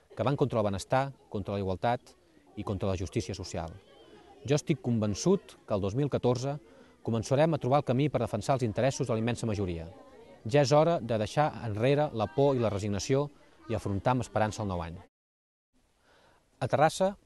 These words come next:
el dos mil tretze ha estat un any difícil. També ho ha estat a la resta de Catalunya i d'Espanya.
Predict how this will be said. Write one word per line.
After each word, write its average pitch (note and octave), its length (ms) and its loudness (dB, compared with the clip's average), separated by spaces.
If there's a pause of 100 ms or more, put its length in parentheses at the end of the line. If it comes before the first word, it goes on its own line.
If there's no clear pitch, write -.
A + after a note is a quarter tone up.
(320)
el A#2 80 -6
dos A#2 120 0
mil F3 160 2
tretze C#3+ 240 2
ha D3+ 80 2
estat - 200 -2
un C#3 80 -2
any C3+ 80 0
difícil. E2+ 400 -8 (840)
També C#3 160 2
ho F3 80 6
ha - 40 0
estat E3 260 -2
a C3+ 60 2
la B2 80 2
resta D#3 240 -2
de C3 80 -4
Catalunya C3 320 0
i B2 40 -2
d'Espanya. F2 400 -6